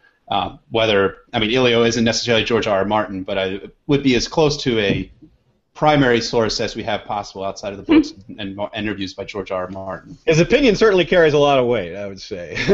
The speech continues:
Speaker 3: <laughs> Um, and so I think that, you know, not to say anything bad about Mance fans, I'm a Mance fan, I th-, and Stannis fans as well. A lot of people, I think the theories about other people writing, not that they don't have merit, they do,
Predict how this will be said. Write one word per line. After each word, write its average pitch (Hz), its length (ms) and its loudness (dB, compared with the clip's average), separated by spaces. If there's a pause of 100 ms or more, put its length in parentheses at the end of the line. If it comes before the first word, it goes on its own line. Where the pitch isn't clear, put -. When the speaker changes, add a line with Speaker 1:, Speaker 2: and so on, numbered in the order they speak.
(680)
Speaker 3:
<laughs> - 20 -20 (880)
Um, 123 520 -2
and 170 340 0 (260)
so 208 240 6
I 208 120 4
think 339 400 0
that, 220 420 2 (300)
you 175 100 -4
know, 160 120 0
not 160 260 0
to 117 360 -2 (840)
say 151 180 -2
anything 117 280 -6
bad 139 260 0
about 117 240 -2
Mance 147 260 -4
fans, 107 320 -8
I'm 147 160 -4
a 123 60 -8
Mance 87 320 -12
fan, 90 340 -16 (340)
I 135 140 0
th-, - 180 -8
and 131 320 0
Stannis 127 380 0
fans 120 180 -2
as 110 120 -6
well. 180 160 4
A 135 60 6
lot 247 180 4
of - 80 -2
people, 180 240 2
I 156 100 4
think 233 260 0
the 143 120 0
theories 170 640 2
about 135 320 -2
other 143 180 -2
people 160 300 -6
writing, 139 440 -2
not 180 220 2
that 208 120 -8
they 196 120 4
don't 180 160 4
have 151 240 0
merit, 160 320 -2
they 123 140 -4
do, 110 480 -4